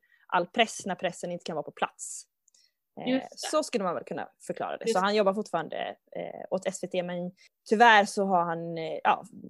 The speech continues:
Speaker 1: han har inte jobbat på plats liksom, utan han har gjort mest jobb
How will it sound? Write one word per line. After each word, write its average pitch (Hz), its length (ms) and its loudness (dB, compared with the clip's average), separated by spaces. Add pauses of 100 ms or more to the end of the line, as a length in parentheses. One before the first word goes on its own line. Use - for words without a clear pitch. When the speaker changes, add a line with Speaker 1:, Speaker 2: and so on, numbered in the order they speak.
(120)
Speaker 1:
han 214 140 2
har 202 40 0
inte 196 120 0
jobbat 180 120 0
på 175 60 -10
plats - 440 -4
liksom, - 340 -8
utan 185 200 -4
han 185 220 2
har 190 80 6
gjort 185 240 2 (220)
mest - 460 -8
jobb 160 240 -4